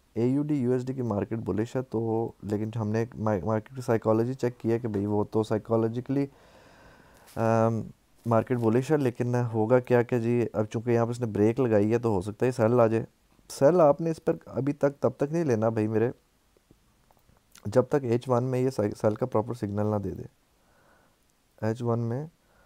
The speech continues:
proper sell का सिग्नल ना दे दे। हमने क्या बात पढ़ी हुई है, जो लोग मुझे हमेशा से फॉलो करते हैं, जो कि एक impulse wave जब break लगाती है ना तो वो कुछ patterns बनाती है। Number one कि वो दो, ए, आधी एक impulse wave के बदले में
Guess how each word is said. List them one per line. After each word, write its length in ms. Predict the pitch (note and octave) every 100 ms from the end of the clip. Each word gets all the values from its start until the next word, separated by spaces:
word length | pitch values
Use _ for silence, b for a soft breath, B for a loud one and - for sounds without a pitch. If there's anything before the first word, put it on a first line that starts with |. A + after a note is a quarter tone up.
| b b _
proper 300 | - A2+ - B2+
sell 240 | A2 G#2+
का 260 | - A#2 B2 - _ -
सिग्नल 480 | - - A2 G#2 A2
ना 120 | A2 A2
दे 100 | F#2+
दे। 180 | - - -
हमने 260 | A2+ B2+ C#3
क्या 280 | - C#3+ D3+
बात 260 | B2 A2+
पढ़ी 280 | - A2 A2+
हुई 200 | A2+ G#2
है, 240 | G2 G#2+ D3 -
जो 220 | A2+ G#2+
लोग 260 | G#2+ G#2 G2+
मुझे 300 | G#2 G2+ G2+ G2+ A2+ _ _ _ _ _
हमेशा 360 | G2 F#2+ - G2
से 200 | G#2 F#2+ _ _ _ _ _ _ _ _
फॉलो 240 | F#2+ F#2+
करते 280 | G#2 G2+ -
हैं, 200 | G2+ G2+
जो 60 | G2+ B B B B _
कि 80 | C#3
एक 120 | C3+
impulse 360 | C#3+ C3+ D#3 D#3
wave 80 | E3+
जब 180 | D#3+
break 260 | B2+ A#2 C#3
लगाती 360 | C#3+ A2+ G#2+ B2+
है 60 |
ना 120 | C#3
तो 160 | C#3+ B2+
वो 120 | B2
कुछ 160 | C#3 C#3
patterns 380 | - A2 C3 B2
बनाती 360 | A#2 F#2+ -
है। 60 | G#2
Number 200 | A2 B2+
one 280 | A#2+ B2+ D3
कि 120 | -
वो 180 | C3 C3
दो, 180 | A#2 G2+ -
ए, 180 | G#2+ G#2+ -
आधी 440 | A2+ A#2 C3+ C#3+ - _ - C#2
एक 200 | G#2 C#3+
impulse 380 | D3+ C3+ B2+ B2+
wave 160 | B2 B2
के 120 | B2
बदले 280 | A#2+ G#2 A#2
में 200 | B2 B2+